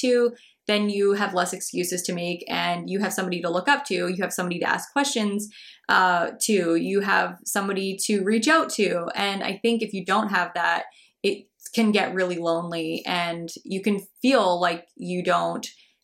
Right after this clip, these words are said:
have, you can, you get that thing where you're just like, "Nobody else knows what I'm going through." And, um, I think that's the power in social media, in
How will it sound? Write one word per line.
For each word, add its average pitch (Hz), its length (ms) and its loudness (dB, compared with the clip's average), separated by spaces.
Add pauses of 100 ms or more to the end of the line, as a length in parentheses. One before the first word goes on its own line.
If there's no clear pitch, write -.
have, 190 440 2
you 208 140 0
can, 214 240 2
you 202 120 -2
get 233 160 4
that 226 180 2
thing 208 160 -2
where 185 100 0
you're 175 120 -4
just 180 120 -4
like, 175 160 -2
"Nobody 190 320 0
else 175 220 0
knows 170 220 -2
what 170 80 -4
I'm 170 140 -4
going 208 260 2
through." 202 280 -4
And, 175 400 -4 (520)
um, 185 480 2
I 190 80 0
think 247 220 2
that's 277 200 0
the 254 120 0
power 196 600 2
in 180 580 -2
social 180 360 -2
media, 240 560 4
in 175 520 -6